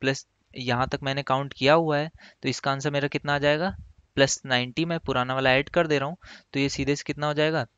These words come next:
थ्री फ़ोर्टी सिक्स, ठीक है। तो इस तरह के क्वेश्चंस पूछे जाएंगे जब कि स्क्वायर टाइप की मैट्रिक्स दी हो और आपसे क्या पूछा गया हो, रेक्टेंगल्स पूछा गया हो। अब स्क्वायर टाइप की मैट्रिक्स ना हो अगर, तब क्वेश्चन पूछा जाए कि रेक्टेंगल्स कितने होंगे,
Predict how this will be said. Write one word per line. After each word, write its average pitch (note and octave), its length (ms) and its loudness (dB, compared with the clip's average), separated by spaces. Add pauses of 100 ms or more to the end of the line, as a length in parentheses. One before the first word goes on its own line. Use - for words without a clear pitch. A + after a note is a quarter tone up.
(140)
थ्री E3+ 220 0
फ़ोर्टी E3 640 -2 (280)
सिक्स, - 420 -4 (100)
ठीक G3+ 100 4
है। G#3 60 2 (540)
तो - 80 -6
इस A3+ 220 0
तरह A3 120 4
के A3 120 -2
क्वेश्चंस A3 360 0
पूछे G#3+ 280 -4
जाएंगे G#3 280 2
जब G3+ 200 4 (220)
कि G3 200 0
स्क्वायर E3+ 420 6
टाइप F#3 280 4
की G3 60 2
मैट्रिक्स F3 380 0
दी F3 160 0
हो F#3+ 100 6
और F3+ 140 6
आपसे F3 260 4
क्या F3+ 140 4
पूछा F#3+ 240 0
गया G3+ 120 4
हो, F#3 60 6
रेक्टेंगल्स A#2+ 580 2
पूछा A#2+ 240 -2
गया A#2+ 140 0
हो। B2 140 -4 (300)
अब G3+ 200 8 (280)
स्क्वायर E3+ 320 6
टाइप F#3 220 0
की F#3+ 80 2
मैट्रिक्स F3+ 420 0
ना D3+ 200 8
हो F#3 240 4 (120)
अगर, D#3 260 4 (180)
तब D3+ 220 8
क्वेश्चन F3+ 280 0
पूछा F3+ 240 4
जाए F3+ 120 4
कि F3+ 80 2
रेक्टेंगल्स E3+ 680 2
कितने E3+ 280 0
होंगे, E3+ 300 2